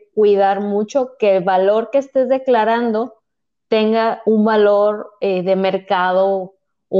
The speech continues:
un valor en libros, te puedes ir al valor en libros, tienes que tener algo, ah,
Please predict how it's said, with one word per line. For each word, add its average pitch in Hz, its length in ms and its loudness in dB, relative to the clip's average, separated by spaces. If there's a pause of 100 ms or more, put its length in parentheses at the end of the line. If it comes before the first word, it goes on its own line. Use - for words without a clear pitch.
(120)
un 190 100 -2
valor 208 360 2
en 214 300 0
libros, 226 460 0
te 196 80 -10
puedes 185 340 -2
ir 202 100 0
al 196 120 0
valor 185 320 0
en 180 160 0
libros, 202 760 2 (280)
tienes 220 320 -6
que 254 280 -2
tener 240 360 -2 (100)
algo, 196 460 -4 (160)
ah, - 240 -12